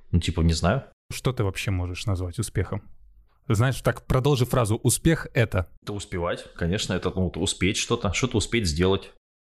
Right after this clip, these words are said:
Speaker 1: Большинство людей живут абсолютно неосознанной жизнью овоща, и от этого ничего не успевают, и поэтому несчастливы.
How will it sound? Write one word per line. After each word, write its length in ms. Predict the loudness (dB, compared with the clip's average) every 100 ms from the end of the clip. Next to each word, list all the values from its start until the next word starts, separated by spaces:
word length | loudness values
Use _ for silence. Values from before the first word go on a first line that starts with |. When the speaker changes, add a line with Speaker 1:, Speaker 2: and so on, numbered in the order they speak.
| _ _
Speaker 1:
Большинство 400 | 0 2 2 4
людей 300 | 4 6 4
живут 300 | 4 4 2
абсолютно 680 | 2 2 2 4 4 6 4
неосознанной 840 | 4 4 4 2 4 4 4 4
жизнью 380 | 2 2 2 2 4
овоща, 480 | 4 4 4 2 2
и 60 | 0
от 120 | 2
этого 220 | 2 4
ничего 260 | 2 2 2
не 100 | 0
успевают, 500 | 0 2 4 4 0
и 20 |
поэтому 300 | 0 2 4
несчастливы. 640 | 4 2 0 0 0 -2